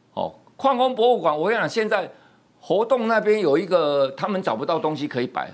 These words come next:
有很多矿区的文物，那捐在这边，但是也不会，第二也不会动到你的龙穴。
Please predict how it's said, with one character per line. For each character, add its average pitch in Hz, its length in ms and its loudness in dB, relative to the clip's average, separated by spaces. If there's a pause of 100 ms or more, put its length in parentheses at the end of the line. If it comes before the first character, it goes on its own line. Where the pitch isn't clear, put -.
有 156 120 -2
很 143 140 0
多 190 260 0 (460)
矿 214 300 2
区 185 200 -8
的 170 120 0
文 135 260 -2
物， 175 180 -4 (680)
那 202 120 2
捐 214 320 0
在 214 160 2
这 202 160 0
边， 175 340 -2 (220)
但 175 160 0
是 170 140 -8
也 147 120 2
不 151 140 -6
会， 240 180 4 (240)
第 247 200 2
二 202 180 2
也 - 100 2
不 190 140 -2
会 214 60 2
动 202 200 -2
到 175 200 2
你 107 100 -6
的 117 80 0
龙 120 240 0
穴。 156 260 -2